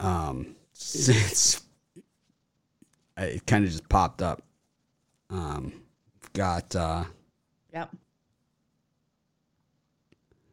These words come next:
Speaker 1: it's fun going to the website.
Speaker 2: Yeah, this line just came out, right?
Speaker 1: Yeah,
Speaker 2: There was nothing this
Speaker 1: there's
Speaker 2: morning.
Speaker 1: been nothing.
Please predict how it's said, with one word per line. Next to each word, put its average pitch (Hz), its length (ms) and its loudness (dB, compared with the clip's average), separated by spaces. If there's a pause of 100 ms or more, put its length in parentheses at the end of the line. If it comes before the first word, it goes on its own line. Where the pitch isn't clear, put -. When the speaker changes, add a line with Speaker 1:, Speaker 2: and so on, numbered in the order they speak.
(140)
Speaker 1:
it's - 80 -12
fun 85 300 2 (240)
going 85 240 2
to 73 40 -4
the 67 100 -6
website. 71 260 -4 (100)
Speaker 2:
Yeah, - 40 -4
this 196 200 -6
line 185 260 -6
just 185 360 -10
came 165 240 -8
out, 190 280 -8
right? 151 160 -2
Speaker 1:
Yeah, 220 160 4
Speaker 2:
There 180 80 -4
was 170 200 -8
nothing 175 360 -6
this 156 120 -2
Speaker 1:
there's 107 120 2
Speaker 2:
morning. 95 200 2
Speaker 1:
been 95 160 6
nothing. 98 500 4